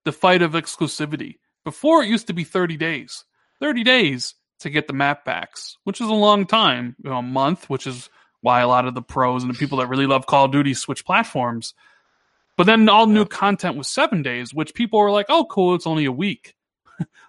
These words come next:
Speaker 1: But then it also includes the microtransactions. So, s-, like, you can, <laughs> like, I,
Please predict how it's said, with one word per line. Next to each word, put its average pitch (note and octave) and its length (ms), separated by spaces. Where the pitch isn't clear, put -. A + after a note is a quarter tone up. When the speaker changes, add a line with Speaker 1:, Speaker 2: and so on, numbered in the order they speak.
Speaker 1:
But A#3 120
then C#4 400
it A#3 100
also C#4 420
includes A3 320
the A3+ 60
microtransactions. C#3 960
So, F3 460
s-, - 280
like, G3+ 180
you A#3 140
can, B3 140
<laughs> - 640
like, G3 280
I, E3 140